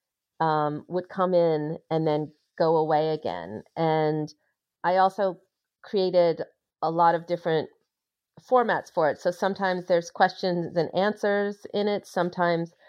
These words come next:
uh, there's the regular narrative, but there's always white space in between things for, I think, of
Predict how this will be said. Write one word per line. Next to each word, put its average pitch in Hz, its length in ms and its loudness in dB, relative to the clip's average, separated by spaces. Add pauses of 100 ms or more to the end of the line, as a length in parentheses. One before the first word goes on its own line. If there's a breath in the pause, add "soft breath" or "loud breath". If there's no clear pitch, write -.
(260 soft breath)
uh, 160 320 4
there's 160 180 -2
the 170 80 -4
regular 165 380 0
narrative, 202 480 -2
but 180 100 -2
there's 190 160 -6
always 240 380 2
white 190 280 0
space 170 560 0 (140)
in 180 140 0
between 175 420 -2
things 165 260 -4
for, 165 380 2 (320 soft breath)
I 175 60 -2
think, 208 240 -2
of 175 260 4